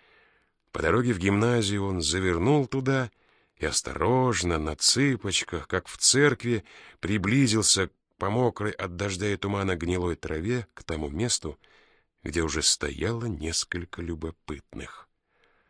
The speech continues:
Возле штабной стены мальчик увидел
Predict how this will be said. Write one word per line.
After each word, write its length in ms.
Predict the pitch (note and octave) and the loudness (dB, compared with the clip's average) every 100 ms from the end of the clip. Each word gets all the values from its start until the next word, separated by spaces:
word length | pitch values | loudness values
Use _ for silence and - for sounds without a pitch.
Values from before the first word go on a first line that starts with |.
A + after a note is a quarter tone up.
| _ _ _ _ _ _ _ _ _ _ _ - | _ _ _ _ _ _ _ _ _ _ _ -10
Возле 420 | - F#2+ E2+ F#2+ | 0 0 0 0
штабной 540 | - F#2+ E2+ F2+ E2+ | 0 -2 -2 -2 -2
стены 600 | - - D#2 D#2 A2 A2+ _ _ _ _ _ _ _ _ _ _ - | -2 -2 -2 -2 -4 -6 _ _ _ _ _ _ _ _ _ _ -8
мальчик 460 | E2 F#2+ F#2 - F2+ | 0 2 2 -2 -2
увидел 540 | F#2 G2 F2 E2+ | 0 0 0 -2